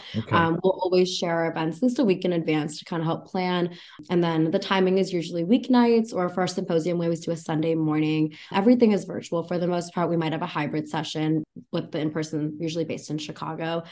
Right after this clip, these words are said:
Speaker 2: But that way it kind of stays a little bit more accessible. And coming live is always the best because these discussions, we don't ever record the discussion portions of our section just to help people kind of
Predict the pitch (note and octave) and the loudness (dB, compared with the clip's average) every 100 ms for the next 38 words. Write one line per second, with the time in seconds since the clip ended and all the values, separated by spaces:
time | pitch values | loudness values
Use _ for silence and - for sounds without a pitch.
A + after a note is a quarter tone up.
0 | - G3+ F#3+ F3+ - F3+ F3 D#3+ D#3 D#3+ | -2 2 4 4 2 -2 -4 -4 -4 -2
1 | D#3+ E3 D#3 D3+ - D3 - D#3 D3 D3 | -2 -2 -4 -6 -8 -8 -8 -6 -4 -4
2 | D3+ - - _ E3+ D#3 D3+ G3+ G3 F#3 | -8 -12 -20 _ -2 -2 0 2 2 2
3 | E3 E3 E3 D#3+ D#3+ D#3+ D#3 D3 - E3 | 2 2 2 2 0 -2 -4 -6 -4 -4
4 | D#3 D#3 D#3+ D#3 E3 - D#3+ - D#3+ D#3 | -4 -2 -2 -2 -4 -4 -4 -2 0 0
5 | D3 F3 F#3 F#3+ - D#3 D#3+ D#3+ - D3+ | 0 0 4 2 2 -2 -2 -4 -4 -4
6 | D3+ D#3 D#3 - - D#3 D#3 D3+ - D#3+ | -2 -4 -6 -10 -8 -8 -4 -6 -2 -4
7 | D#3 D#3+ D#3+ D#3 F3+ E3+ - E3 - D#3 | -2 -4 -4 -6 -4 -6 -4 -6 -4 -4
8 | D#3+ - D3+ | -4 -4 -4